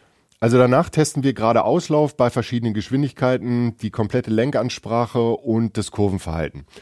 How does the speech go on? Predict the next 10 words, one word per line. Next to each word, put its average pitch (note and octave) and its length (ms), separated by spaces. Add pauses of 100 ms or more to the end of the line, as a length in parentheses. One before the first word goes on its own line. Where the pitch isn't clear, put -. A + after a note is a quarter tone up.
(180)
Das B2+ 220
geht C3+ 180
dann A#2+ 140
auch C#3 360
bis - 240
zur A#2 160
Höchstgeschwindigkeit A2 800
des E2+ 160
Reifens. F#3 460 (340)
Ähm, A2+ 340